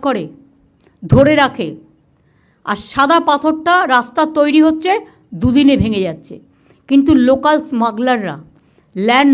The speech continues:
মাফিয়ারা, স্যান্ড মাফিয়ারা, তারা এটা করে খাচ্ছে। আমি কেন এর জন্য বদনাম নেব? বলে বেড়াচ্ছে, যারা করে খাচ্ছে তারাই কিন্তু বদনামটা করছে। তার কারণ তারা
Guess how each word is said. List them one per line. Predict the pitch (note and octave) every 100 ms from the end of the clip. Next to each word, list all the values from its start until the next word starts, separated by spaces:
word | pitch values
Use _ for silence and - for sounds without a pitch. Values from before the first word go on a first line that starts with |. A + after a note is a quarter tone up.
| B3
মাফিয়ারা, | A3+ A3+ G#3 D#3+ C3 - _ _ _ _ _ -
স্যান্ড | D4 D4+ D4 C4
মাফিয়ারা, | B3+ B3+ A#3+ E3+ B2+ - _ _ _ -
তারা | A#3 C4 C#4+
এটা | C#4 C#4
করে | B3 A#3+ B3
খাচ্ছে। | C4+ - F#4 - _ _ _ -
আমি | C4 F4+ E4+
কেন | E4 D#4+
এর | D#4
জন্য | D#4 D4 A#3+
বদনাম | B3+ A3+ A#3+ A3+
নেব? | A#3 - - _ _ _ _ _ _ -
বলে | A#3+ C#4+
বেড়াচ্ছে, | D4+ D4 - C4
যারা | C4+ D#4+ D#4
করে | D#4 F4+
খাচ্ছে | A#4+ B4+ G4+ G#4
তারাই | D#4+ F4+ G#4+ G#4
কিন্তু | F#4+ E4+
বদনামটা | D4 A#3+ C4 A#3+ C4+ C4+
করছে। | B3+ E4 A#4 - _ _ _ _ -
তার | C#4 C4
কারণ | C4+ E4+ D#4 D4+
তারা | C#4